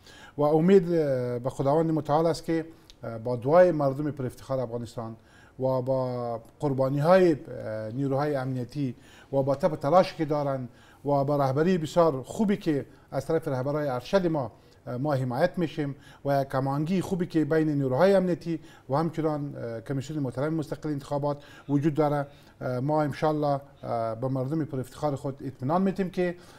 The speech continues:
ما با تمام توانمندی‌هایی که داریم، اه، در خدمت مردم خود هستیم و به خاطر تامین امنیت، اه، و سلامت پروسه، اه، ملی ما،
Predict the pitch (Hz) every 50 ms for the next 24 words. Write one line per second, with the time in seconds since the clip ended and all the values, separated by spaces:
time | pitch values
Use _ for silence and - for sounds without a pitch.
0 | - - - 131 147 160 165 160 160 156 - - - 135 143 160 196 226 233 220
1 | 208 - - 175 170 165 156 156 156 156 156 165 160 151 - 151 139 151 147 143
2 | 143 143 143 143 - - - - _ - 123 120 120 117 117 131 113 - - 123
3 | 113 139 175 - 190 170 180 165 165 175 170 160 - 175 175 170 - - 180 170
4 | 170 - - - - - - 143 160 160 160 151 151 135 - 139 135 135 - 165
5 | 160 165 160 156 - 143 120 127 151 156 156 156 156 160 160 147 135 131 127 127
6 | 135 151 175 190 185 185 - - - - - - - - _ 127 123 120 120 123
7 | 131 151 156 156 143 - - 131 127 127 151 202 214 208 190 165 - 156 143 139
8 | - - 170 160 147 123 - - - - - _ _ - 131 123 123 120 120 120
9 | 120 120 123 135 143 143 170 202 202 196 185 180 170 170 165